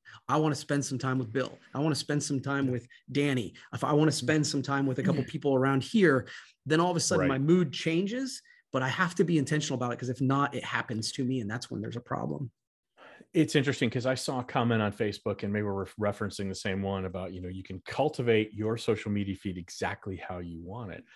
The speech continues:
Speaker 1: Mm-hmm.
Speaker 2: And to me, that's a problem <laughs>
Speaker 1: Mm-hmm. <laughs>
Speaker 2: because when you, again, when you only watch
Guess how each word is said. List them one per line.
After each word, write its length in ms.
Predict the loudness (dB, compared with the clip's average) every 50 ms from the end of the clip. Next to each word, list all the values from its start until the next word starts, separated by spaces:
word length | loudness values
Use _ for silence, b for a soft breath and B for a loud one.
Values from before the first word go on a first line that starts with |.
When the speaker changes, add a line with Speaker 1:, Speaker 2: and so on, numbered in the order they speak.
| B
Speaker 1:
Mm-hmm. 200 | -6 -6 -4 -6 -8 B B B _ _ _ _ _
Speaker 2:
And 220 | 2 2 2 2
to 100 | 2 2
me, 120 | 4 4 4
that's 180 | 4 2 0
a 60 | -2 -4
problem 360 | -2 -2 -2 -2 -6 -12 -14 -12 -10 -10 -10
<laughs> 200 | -10 -12 0 2
Speaker 1:
Mm-hmm. 760 | 2 4 6 4 4 2 0 -4 -12 -8 -4 0 0 0 2
<laughs> 0 |
Speaker 2:
because 500 | 2 0 4 6 6 8 8 6 4 0 B B B -12 -2
when 220 | 2 4 6 6 6
you, 380 | 6 6 6 6 4 4 2 0
again, 400 | 2 2 2 2 2 0 -4 -8
when 300 | -6 -4 -2 0 0 0
you 520 | 0 0 2 4 4 4 4 2 -2 -4 _ _ _ _ _ _ _ _ _ _
only 360 | -2 0 2 2 2 2 2 0
watch 680 | 0 0 -2 0 0 -2 -4 -6 -10 -10 -10 -12